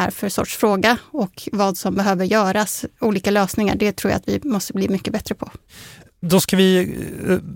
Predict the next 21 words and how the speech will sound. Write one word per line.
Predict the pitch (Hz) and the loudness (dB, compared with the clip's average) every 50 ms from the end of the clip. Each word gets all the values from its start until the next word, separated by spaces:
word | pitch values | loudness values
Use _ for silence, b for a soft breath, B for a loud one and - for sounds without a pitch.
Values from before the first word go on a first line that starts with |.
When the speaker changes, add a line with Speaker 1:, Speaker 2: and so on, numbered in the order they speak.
| - - _ - 160 - | -16 -18 _ -20 -20 -12
Speaker 2:
ta | - - 156 156 151 147 143 - - | 2 4 4 4 4 2 0 -6 -6
och | 170 147 - | -6 -2 -2
titta | 156 143 - 147 143 - _ | -2 0 2 0 0 0 _
framåt | - - - 202 208 233 254 240 180 123 - - | -8 0 4 6 6 6 6 6 4 2 0 -4
då, | - 147 - - - - - | -6 -6 -6 -8 -10 -4 -2
tänker | 143 127 117 - 151 | -2 -2 -2 -2 -2
jag. | 147 131 - - - _ B B B B B B B B B B B B | -2 -2 -4 -10 -18 _ B B B B B B B B B B B B
Eh, | - - 160 160 160 165 | 2 4 4 4 4 4
nu | 165 170 | 2 2
har | 180 | 4
vi | 185 208 | 4 4
pratat | - - 190 - 175 147 | 6 4 4 4 2 0
om | 165 165 | 0 0
olika | 160 151 143 - 156 | 0 0 2 2 2
orsaker | 139 131 - - 139 - - 123 | 2 2 2 0 0 0 -2 -2
till | - 139 | -2 -2
varför | 127 120 147 156 170 165 185 - - - 196 190 196 | 2 2 4 4 4 4 2 -2 0 0 2 2 2
det | 180 160 143 143 131 | 0 0 0 0 0
skaver | - - 147 147 156 156 170 | 2 2 2 2 4 2 2
i | 170 170 160 156 | 2 2 0 -2
klimatfrågan, | - - 170 160 156 - - - 147 139 139 160 170 180 190 180 | -2 -2 2 2 2 0 0 0 0 0 2 0 0 0 -2 -6